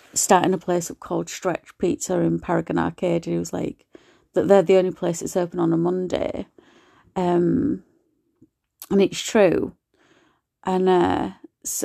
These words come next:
it's a very, very nice spot. I like the decoration, I like the music, I like that it's very, very laid back. Um, and I love a Monday, actually, going out and about on a Monday.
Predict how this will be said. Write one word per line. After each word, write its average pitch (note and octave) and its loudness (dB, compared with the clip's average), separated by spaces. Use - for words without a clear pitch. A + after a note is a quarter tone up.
it's - 0
a G#3 2
very, G3 4
very F#3 0
nice F3 0
spot. - -4
I F3+ -2
like F3 0
the - -2
decoration, F3 0
I E3+ 4
like E3 2
the E3 -2
music, E3+ 0
I E3+ -4
like D#3+ -4
that D3+ -6
it's - -10
very, E3+ 0
very D#3+ 0
laid D#3+ 0
back. - -10
Um, E3 2
and F#3+ 2
I A3+ 4
love B3+ 4
a C#4 4
Monday, F3+ 0
actually, - -6
going F#3 0
out F3 4
and E3+ 2
about E3 0
on E3+ 2
a E3 2
Monday. E3 -2